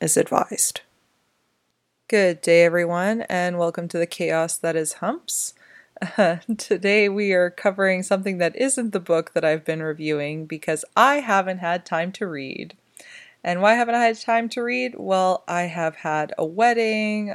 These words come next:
I have had a lot of work, I'm in a new position at my full-time job, which is super stressful, and currently have my stepdaughter all summer, and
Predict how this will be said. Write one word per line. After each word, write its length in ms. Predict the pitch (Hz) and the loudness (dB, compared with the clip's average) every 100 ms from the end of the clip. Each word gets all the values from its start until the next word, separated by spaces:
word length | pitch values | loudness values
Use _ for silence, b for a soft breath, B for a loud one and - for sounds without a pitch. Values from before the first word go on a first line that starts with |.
| - | -4
I 240 | 165 160 | -2 0
have 260 | 165 160 156 | -2 -4 -4
had 500 | 165 151 147 151 147 | -4 -2 0 -2 -4
a 100 | - | -4
lot 240 | 151 151 147 | -2 -4 -6
of 160 | 147 | -8
work, 540 | 202 214 214 202 202 - | -4 0 2 2 -2 -4
I'm 220 | 165 165 | -2 -2
in 80 | 165 | -6
a 80 | 156 | -6
new 180 | 156 151 | -6 -8
position 680 | - 147 - 226 - 214 202 | -10 -6 -2 -2 0 0 2
at 140 | 196 | 2
my 100 | 196 | 0
full-time 480 | 196 202 196 190 190 | 0 -2 0 -2 2
job, 320 | 190 185 180 | 4 4 2
which 240 | 165 151 | -6 -8
is 140 | 143 143 | -12 -10
super 320 | - - 147 | -10 -8 -10
stressful, 960 | - - 226 220 - 214 202 196 190 | -2 4 4 4 0 2 4 2 0
and 420 | 190 160 151 156 - B B B B B B B B | -2 -2 -4 -6 -12 B B B B B B B B
currently 420 | - 208 196 185 175 | 0 4 4 2 -2
have 540 | 175 165 160 160 - | 2 4 4 2 -2
my 160 | 156 160 | -4 -2
stepdaughter 600 | - 240 240 220 220 214 | 2 2 6 4 6 6
all 160 | 202 | 4
summer, 800 | 196 214 202 202 202 202 196 - - | 4 0 2 2 2 2 0 -2 -2
and 580 | 165 156 156 156 156 | -2 -2 -6 -12 -16